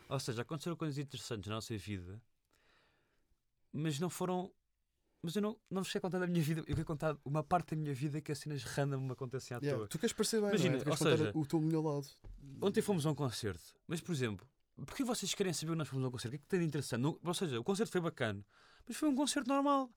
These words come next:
Speaker 2: Shout
Speaker 1: Não
Speaker 2: out
Speaker 1: aconteceu
Speaker 2: ao,
Speaker 1: nada.
Speaker 2: ao Hotel.
Speaker 1: Yeah, ao hotel, o nosso tropa que fo-, que, que deu o concerto.
Speaker 2: Yeah,
Speaker 1: Yeah,
Speaker 2: shout out.
Speaker 1: grande recomendação.
Speaker 2: Exatamente. Olha, fica a
Speaker 1: Na
Speaker 2: nossa
Speaker 1: Galeria dos
Speaker 2: recomendação.
Speaker 1: Bois, yeah.
Speaker 2: Fica a nossa recomendação.
Speaker 1: Só tem o
Speaker 2: Ao
Speaker 1: som na
Speaker 2: hotel.
Speaker 1: net, mas ele vai lançar um,
Speaker 2: Um E P?
Speaker 1: um E P agora, yeah. Mas, yeah,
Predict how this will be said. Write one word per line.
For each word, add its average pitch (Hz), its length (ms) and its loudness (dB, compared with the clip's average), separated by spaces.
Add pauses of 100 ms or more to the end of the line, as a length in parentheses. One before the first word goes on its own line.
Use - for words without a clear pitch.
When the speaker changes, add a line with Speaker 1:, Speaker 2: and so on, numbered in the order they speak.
Speaker 2:
Shout 139 180 -2
Speaker 1:
Não 202 100 6
Speaker 2:
out 220 100 2
Speaker 1:
aconteceu 220 260 6
Speaker 2:
ao, 180 60 6
Speaker 1:
nada. 160 320 6
Speaker 2:
ao 139 60 0
Hotel. - 140 0
Speaker 1:
Yeah, 127 240 10
ao 110 200 0
hotel, 160 360 2
o 220 60 -4
nosso 127 300 -4
tropa 120 280 0
que - 80 -14
fo-, - 200 -16 (400)
que, 110 180 -6
que 101 240 -10
deu 107 80 -2
o 101 40 -6
concerto. 120 420 -6
Speaker 2:
Yeah, - 320 -18
Speaker 1:
Yeah, - 240 -10
Speaker 2:
shout 98 80 -4 (140)
out. 113 40 -6
Speaker 1:
grande 117 160 4
recomendação. 120 640 0 (220)
Speaker 2:
Exatamente. 120 560 -4
Olha, 143 120 2
fica 147 180 -2
a - 20 4
Speaker 1:
Na 156 60 4
Speaker 2:
nossa 104 120 2
Speaker 1:
Galeria 113 220 4
dos 147 100 2
Speaker 2:
recomendação. - 160 0
Speaker 1:
Bois, 139 160 -2
yeah. 98 200 -2
Speaker 2:
Fica - 80 -4
a - 20 -2
nossa 180 160 -2
recomendação. 127 480 -6 (120)
Speaker 1:
Só 120 140 -2
tem 120 100 -4
o 120 40 2
Speaker 2:
Ao 120 80 2
Speaker 1:
som 123 100 0
na 120 60 2
Speaker 2:
hotel. 117 100 0
Speaker 1:
net, 123 100 -4
mas 117 120 -4
ele 113 80 2
vai 113 80 2
lançar 110 300 -2
um, 98 440 -4 (320)
Speaker 2:
Um 120 80 -6
E 113 60 -4
P? 123 180 -4
Speaker 1:
um 98 160 -4
E 92 60 -4
P 98 220 -2
agora, 82 260 -6
yeah. 80 180 -12 (480)
Mas, 113 220 0
yeah, 110 240 2